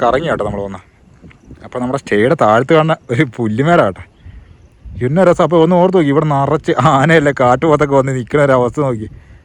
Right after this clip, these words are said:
എന്നാ ലുക്കായിരിക്കും അല്ലേ. കിടിലൻ സ്ഥലമാണ് കേട്ടോ,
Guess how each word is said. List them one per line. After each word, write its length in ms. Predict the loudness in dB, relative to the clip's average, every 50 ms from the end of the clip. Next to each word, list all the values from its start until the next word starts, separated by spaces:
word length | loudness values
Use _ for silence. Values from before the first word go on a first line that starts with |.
| -14 -4 -2 0 0
എന്നാ 220 | 0 2 2 2 2 0
ലുക്കായിരിക്കും 440 | -2 0 2 2 2 2 0 -4 -6
അല്ലേ. 100 | -8 -12 -14 -18 -20 -20 -20 -20 -20 _ _ -20 -20 -20 -20 -20 -20 -20 -20 -20 -20 -20 _ _ _ _ _ _ _ _ _ _ _ _ _ _ _ -14 -8
കിടിലൻ 540 | -4 -4 -4 -4 -6 -4 -2 0 2 2 2
സ്ഥലമാണ് 280 | 2 2 2 2 0
കേട്ടോ, 40 | -2